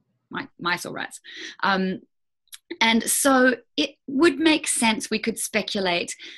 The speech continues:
that the nerves of the cervix can start to regenerate, because what's interesting is that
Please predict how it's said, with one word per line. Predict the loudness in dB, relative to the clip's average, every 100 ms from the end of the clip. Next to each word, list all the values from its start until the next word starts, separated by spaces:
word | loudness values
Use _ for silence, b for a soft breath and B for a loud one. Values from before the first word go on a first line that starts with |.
| B
that | 0 2 0 -6 -6
the | 4
nerves | 6 8 6 2
of | 0 -2 -2
the | -2 0
cervix | 0 0 0 -2 -4 -6 -8
can | -6 -2 0 0 -4 _ _
start | -8 0 2 2 -2
to | -4 -4 -2
regenerate, | -2 0 0 -2 -2 -4 -8 -12 -12 B B B
because | -4 2 4 4 0 -4 _ _
what's | 0 0 0 4
interesting | 4 4 -2 -4 -4 -4
is | -4 -4
that | 0 2 0